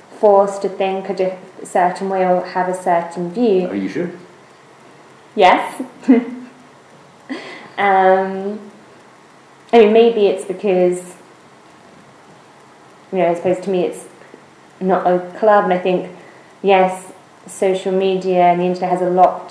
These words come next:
Speaker 1: to <laughs> answer for, but I think one of the amazing things about the internet and social media is the fact that you can find, <laughs> though maybe this isn't, this is obviously not a good thing all the time, you can find people who share the same views as you,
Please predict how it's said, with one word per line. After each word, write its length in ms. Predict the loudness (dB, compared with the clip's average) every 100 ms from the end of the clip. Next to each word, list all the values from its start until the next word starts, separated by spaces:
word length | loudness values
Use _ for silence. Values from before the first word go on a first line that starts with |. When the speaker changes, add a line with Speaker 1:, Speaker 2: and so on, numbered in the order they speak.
| -4
Speaker 1:
to 760 | 0 0 -2 -6 -8 -4 -4 -6 -14
<laughs> 120 | -4
answer 340 | 0 2 0 -8
for, 320 | -2 0 0
but 240 | 0 -2
I 100 | -2
think 380 | -4 -4 -4 -6 -12 -20 -20 -4
one 180 | -2 0
of 260 | 0 -4 -6 -18 -20 -6
the 100 | -2
amazing 240 | 0 0
things 200 | 0 -4
about 500 | -2 0 2 0 -2
the 200 | -4 -4
internet 360 | -2 -4 -4 -6
and 100 | -4
social 320 | -4 -4 -4
media 520 | -2 0 0 0 -2 -10 -20 -20 -2
is 260 | 0 0 -4
the 380 | -4 -2 -2 -4
fact 200 | -4 -4
that 140 | -4 -6
you 120 | -8
can 420 | -6 -6 -4 -4
find, 540 | -4 -2 -2 -2 -4 -2
<laughs> 600 | 0 0 -2 -16 -14 -2
though 240 | -2 0
maybe 180 | -2 -2
this 80 | -4
isn't, 360 | -6 -6 -6 -6
this 160 | -10
is 60 | -6
obviously 240 | -4 -2
not 160 | 0 0
a 120 | 0
good 100 | -2
thing 140 | 2 2
all 80 |
the 80 | 4
time, 220 | 2 0
you 100 | 0
can 340 | -4 -2 -2 0
find 300 | -2 -2 -4 -10 -20 -20 -8
people 260 | -6 -4
who 100 | -4
share 320 | -4 0 0 0
the 60 | -4
same 380 | -6 -6 -6 -6
views 280 | -2 -2 -4
as 140 | -4
you, 420 | 2 4 4 2